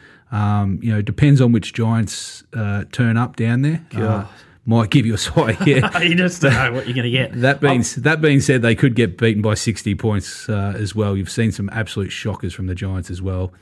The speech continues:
Speaker 1: Um, so, yeah, uh, not a betting spot for me. If I was gonna bet, I'd probably take Geelong one to thirty-nine as well. I, I think that's a better option within the game. Um, but, yeah, I like the under in this game.
Speaker 2: Mm,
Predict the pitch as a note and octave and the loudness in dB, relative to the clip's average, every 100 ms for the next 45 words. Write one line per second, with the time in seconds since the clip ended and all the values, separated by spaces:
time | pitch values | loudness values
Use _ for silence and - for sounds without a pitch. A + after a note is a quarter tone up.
0 | _ _ G2+ F#2+ G2 F#2+ F#2 - _ _ | _ _ -6 -4 -2 -4 -6 -10 _ _
1 | _ _ _ - - G#2 G#2 G2+ G2 A2+ | _ _ _ -10 -2 2 2 2 0 0
2 | G2+ F2 - - - C#3 C#3+ B2 B2 B2 | 0 -2 -10 -12 -2 2 4 4 4 2
3 | - A#2 - B2 B2 A#2+ A#2 - - _ | 2 -2 -2 0 2 2 0 -6 -20 _
4 | B2 A#2 E3 D3+ G2+ A#2 A2 A#2 B2+ G2+ | 2 2 2 0 2 2 2 2 0 2
5 | A2 F#2 G2 G2 G2 F#2+ A2 G2+ F#2 F#2+ | 0 0 -2 0 0 0 0 -2 -2 -2
6 | F#2+ F2+ - F#2+ F#2 E2+ G2+ A2+ A#2 A#2+ | -2 -2 -4 -4 -4 -4 -6 -4 -2 0
7 | A#2 A2 G2 E2+ G2 F#2+ F#2 - F#2+ F2+ | 0 -2 -4 -2 -2 -2 -4 -6 -6 -4
8 | G2+ G2+ F2+ F2 F#2+ G#2+ C3+ C#3+ - _ | -2 -2 -4 -4 -4 -2 -4 -8 -20 _
9 | - F#2 F#2 F#2 F2 F#2 G2+ F2+ F#2+ F#2 | -6 -4 -2 -2 -4 -4 -4 -2 -2 -4
10 | F2 F2 E2+ E2+ - E2+ - C3 G#2+ | -6 -8 -8 -10 -12 -14 -8 -6 -6